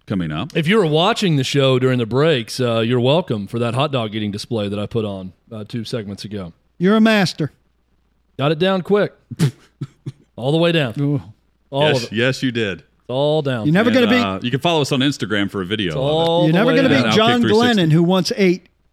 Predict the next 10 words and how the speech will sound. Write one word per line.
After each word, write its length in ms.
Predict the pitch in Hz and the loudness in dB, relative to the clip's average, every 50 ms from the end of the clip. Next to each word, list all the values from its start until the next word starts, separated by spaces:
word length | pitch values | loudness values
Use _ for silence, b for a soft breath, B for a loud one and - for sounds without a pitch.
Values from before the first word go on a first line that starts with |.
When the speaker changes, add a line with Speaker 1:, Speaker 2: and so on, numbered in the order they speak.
| _ _ 220 | _ _ 2
Speaker 3:
eight 540 | 220 247 269 233 202 196 - - - - - _ _ _ _ _ _ _ _ _ _ _ _ _ _ _ _ - | 4 4 4 4 2 -2 -6 -12 -16 -16 -16 _ _ _ _ _ _ _ _ _ _ _ _ _ _ _ _ 0
Liberty 380 | 175 214 233 226 233 226 233 | 0 2 4 4 2 2 2
Bowl 400 | 190 156 208 208 208 208 202 202 | 0 0 2 2 4 4 4 2
press 440 | 202 - - 185 196 208 196 - - | 0 0 0 2 2 2 2 0 -2
box 360 | - - 185 185 185 180 - | -2 0 2 2 2 0 0
hot 260 | 175 180 175 175 - | 0 0 0 0 -2
dogs 360 | 165 160 151 143 143 139 123 139 | -2 0 2 2 0 -2 -4 -4
in, 360 | 151 151 143 139 135 139 139 _ | -2 -2 -2 -2 -4 -8 -10 _
in 340 | - 156 147 143 143 143 139 | -4 -2 -2 -2 -2 -4 -4
one 640 | 147 160 175 185 185 180 185 185 185 180 170 151 | -4 -2 0 0 2 2 2 2 2 2 0 0